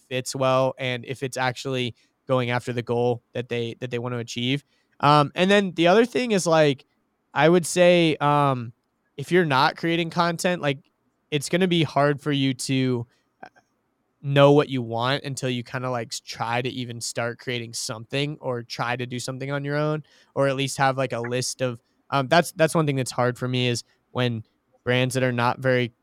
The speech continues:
content focused, they come in and they, they have all these inspiration, um, examples. And when you make something that's, like, slightly different than the inspiration example, they are like, "Oh, well, we told you to make it like this. Why did you make it a little different?" And it's like,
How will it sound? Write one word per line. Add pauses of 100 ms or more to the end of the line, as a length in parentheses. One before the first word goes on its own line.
content
focused, (260)
they
come
in
and
they,
they
have
all
these
inspiration,
um,
examples. (260)
And
when
you (100)
make
something
that's,
like,
slightly
different
than (180)
the
inspiration
example, (420)
they
are
like, (100)
"Oh,
well,
we
told
you
to
make
it
like
this.
Why
did
you
make
it
a
little
different?"
And
it's
like,